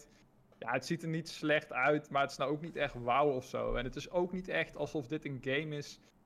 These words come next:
eh, die je echt met de beste kwaliteit graphics wil, wil spelen. Want dat,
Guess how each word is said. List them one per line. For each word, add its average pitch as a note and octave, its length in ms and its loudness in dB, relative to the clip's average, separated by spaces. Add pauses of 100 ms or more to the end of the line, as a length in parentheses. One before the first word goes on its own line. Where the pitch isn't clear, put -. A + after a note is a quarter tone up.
(440)
eh, C#3 320 6 (220)
die D3+ 120 -4
je D#3 120 2
echt E3+ 280 0
met D#3 220 -4
de C#3+ 60 -8
beste E3 420 0
kwaliteit D#3 600 2
graphics D3 480 0
wil, B2+ 420 0
wil B2 200 0
spelen. C#3 420 0
Want A#2+ 160 -6
dat, - 180 -8